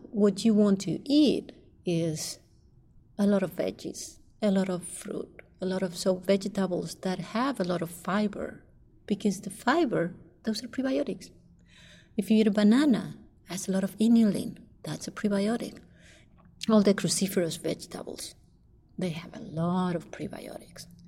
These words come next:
So eat real food. If you eat a burger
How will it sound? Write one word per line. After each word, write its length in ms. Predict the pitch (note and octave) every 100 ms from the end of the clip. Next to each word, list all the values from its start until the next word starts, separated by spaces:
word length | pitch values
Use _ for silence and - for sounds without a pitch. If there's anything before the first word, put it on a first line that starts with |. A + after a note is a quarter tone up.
| - - - -
So 520 | - G3+ F#3 - - - - - _ _ - - - - _ - _ -
eat 200 | F3+ F3
real 240 | F3+ G3+ F3+
food. 260 | - - - - - - -
If 180 | F#3 -
you 120 | G#3+
eat 220 | G#3 G3+
a 460 | G3+ F#3+ F#3 - - -
burger 500 | - G3+ A#3+ C#4 G#4+